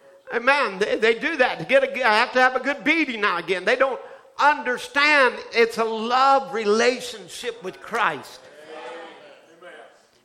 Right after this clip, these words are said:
It ain't about, "Oh, man, he beat us today, didn't he? We got a whipping for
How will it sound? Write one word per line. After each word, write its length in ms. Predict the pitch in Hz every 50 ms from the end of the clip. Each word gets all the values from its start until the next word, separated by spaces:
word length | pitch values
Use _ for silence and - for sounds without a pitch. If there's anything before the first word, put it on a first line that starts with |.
| _
It 160 | - 226 262 285
ain't 280 | 285 330 339 330 294
about, 500 | 294 - - 285 269 - 311 294 277 - - - - - - - -
"Oh, 360 | 254 285 294 294 294 285 285
man, 380 | 262 302 302 320 294 277 247
he 200 | 214 220 269 302
beat 280 | 294 - 320 339 339 320
us 180 | 302 262 - -
today, 420 | - 277 269 269 330 339 294 269 247
didn't 200 | 269 285 285 277
he? 80 | 294 320
We 180 | 311 349 339
got 180 | 330 330 330 320
a 60 | 311
whipping 420 | 311 311 349 339 - 330 294 254 185
for 320 | 196 233 214 170 156 -